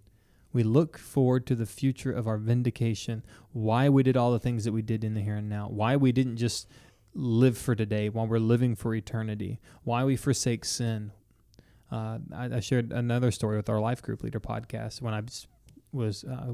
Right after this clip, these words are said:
going into ministry in my biological family, who many of them are Christians. Uh, they would ask, "Well, what are you doing this for? You know, pastors don't get paid much money. You know,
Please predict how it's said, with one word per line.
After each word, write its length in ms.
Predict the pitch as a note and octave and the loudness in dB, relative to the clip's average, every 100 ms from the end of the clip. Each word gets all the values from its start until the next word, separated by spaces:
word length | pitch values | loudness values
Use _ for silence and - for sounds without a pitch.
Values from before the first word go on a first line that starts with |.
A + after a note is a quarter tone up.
| B2 | -4
going 220 | - B2 A#2 | 2 4 4
into 140 | G#2 | 2
ministry 500 | G#2+ D3+ G#2 - A2 | 2 2 0 -4 -2
in 60 | G#2+ | 0
my 80 | G#2 | 2
biological 560 | G#2+ A2+ B2 C#3 A#2 | 2 4 4 4 2
family, 300 | G2+ A2+ A2 | 0 -4 -4
who 80 | A2 | -4
many 180 | A2+ A2+ | -2 0
of 80 | A2 | 2
them 100 | G#2+ | 2
are 120 | G#2+ | -2
Christians. 560 | - D#3 - A#2 A#2+ - _ _ _ _ - _ - | 2 0 0 -10 -10 -16 _ _ _ _ -20 _ -6
Uh, 280 | A2 A2 G#2+ | -4 -4 -6
they 260 | - A#2 A2 | -4 0 2
would 180 | A2+ | 2
ask, 420 | A2 A2+ A2 - - | 2 0 0 -4 -4
"Well, 100 | G#2 | 2
what 160 | B2 | 6
are 60 | F3+ | 8
you 140 | G#3 | 8
doing 320 | D#3+ D#3 B2+ | 6 6 6
this 180 | G2+ - | 2 -8
for? 220 | - A2+ | -12 -4
You 80 | A#2+ | 2
know, 120 | G3 | 4
pastors 440 | D3 A2 G#2 - G2 | 4 2 0 -2 -4
don't 160 | A2 | -6
get 160 | A2+ A2 | -6 -4
paid 260 | - A2 G#2+ | -2 0 -2
much 240 | A2 - | -6 -6
money. 320 | A2 A#2 D3 - - _ - _ | -4 -2 -2 -6 -20 _ -20 _
You 140 | D3+ | 2
know, 320 | F#3+ B2 A#2 | 6 6 4